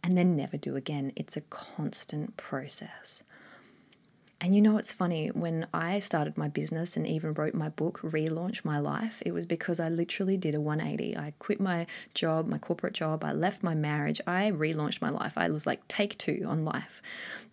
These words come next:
But we don't just relaunch our life and then forget about it. We don't just relaunch our life and then that's it.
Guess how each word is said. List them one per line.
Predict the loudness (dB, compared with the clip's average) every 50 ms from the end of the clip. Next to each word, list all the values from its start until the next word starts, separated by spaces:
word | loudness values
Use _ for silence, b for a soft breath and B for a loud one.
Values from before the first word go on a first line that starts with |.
| _ _ 6
But | 6 8 10
we | 10
don't | 8 8 8 6 6
just | 2 0 0 -2 -8 _ _ _ 0 6
relaunch | 8 8 8 8 6 4 2 0 0
our | -2 -2 -2
life | -2 -2 -2 -2 -4 -6 -8 -12 -12 -6 0
and | 0 2 2 2
then | 2 0 0 0 -2 -4 b b b _ _ _ _ _ _ _ _ -2
forget | 0 2 4 4 4 2
about | 0 -4 -6 -8
it. | -12 -14 _ _ -20 _ _ _ _ _ _ _ _ _ -20 -20 -20 -4 4 8
We | 8
don't | 8 8 8 6
just | 6 6 6 4 2 B B B B B 6
relaunch | 6 8 8 6 4 2 2 0
our | 2 2
life | 2 2 0 0
and | 0 0
then | 0 0 0
that's | 0 -2 -4 -6 -6 -6
it. | -4 -4 -6 -8